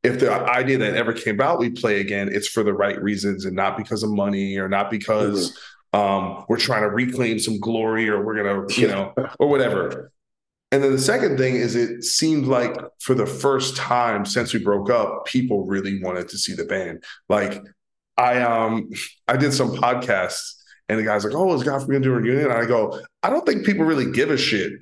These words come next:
Speaker 1: And then that went around the internet and went on Blabbermouth and all Loudwire and all this stuff. And then the comments were, like, crazy. Like, people were like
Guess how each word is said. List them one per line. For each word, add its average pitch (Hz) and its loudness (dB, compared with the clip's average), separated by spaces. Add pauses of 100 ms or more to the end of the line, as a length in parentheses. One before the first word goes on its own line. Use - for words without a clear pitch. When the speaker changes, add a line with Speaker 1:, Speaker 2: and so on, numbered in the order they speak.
(440)
Speaker 1:
And 127 4
then 123 4
that 135 -2 (200)
went 117 4
around 123 2
the 110 0
internet 123 2
and 107 -2
went 107 0
on 98 -2
Blabbermouth 107 2
and 92 -4 (280)
all 123 4
Loudwire 120 2
and 117 0
all 117 2
this 113 -2
stuff. - 0
And 113 0
then 107 -2 (340)
the 127 0
comments 135 0
were, 110 2
like, 98 -2 (880)
crazy. 156 2
Like, 95 -2
people 131 0
were 110 2
like 101 2